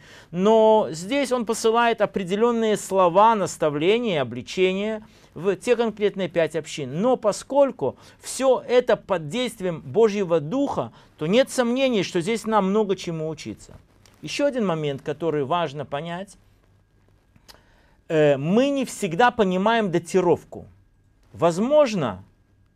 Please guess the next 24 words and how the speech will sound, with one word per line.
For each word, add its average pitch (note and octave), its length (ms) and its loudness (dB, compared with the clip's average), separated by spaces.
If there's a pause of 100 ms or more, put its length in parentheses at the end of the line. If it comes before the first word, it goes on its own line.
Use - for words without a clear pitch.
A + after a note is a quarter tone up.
(360)
это A3+ 420 2
откровение E3+ 1040 0 (880)
о F3+ 160 6
днях, F3+ 380 0
в - 20 -18
которые F3 460 2
мы E3+ 140 0
живем. C#3+ 520 -4 (320)
А F3+ 100 -6
возможно A3 600 0
и - 20 0
нет. F3 240 -4
Есть B3 220 -10
много B3 440 2 (260)
людей, G3 320 -2
которые G#3 440 2
апеллируют G3 560 0
с - 20 -2
этим E3+ 240 -4
по-разному. A3 720 2 (460)
И G#3 640 0
вы F#3+ 260 0
также A#3+ 480 0
свободны G#3 880 0